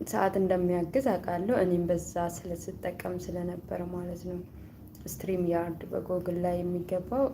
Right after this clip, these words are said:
እሱ ለሰዓት ያግዛችኋል። ይሄኛው ላይቭ ግን አሁን የመጣ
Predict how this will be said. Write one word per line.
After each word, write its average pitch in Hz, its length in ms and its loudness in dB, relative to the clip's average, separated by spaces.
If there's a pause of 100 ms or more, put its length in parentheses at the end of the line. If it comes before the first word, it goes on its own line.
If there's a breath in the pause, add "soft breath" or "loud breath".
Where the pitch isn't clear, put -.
እሱ - 240 -10 (720 loud breath)
ለሰዓት 185 540 0
ያግዛችኋል። 185 880 0
ይሄኛው 190 580 2
ላይቭ 185 360 2
ግን 311 240 8
አሁን 190 280 4
የመጣ 175 300 0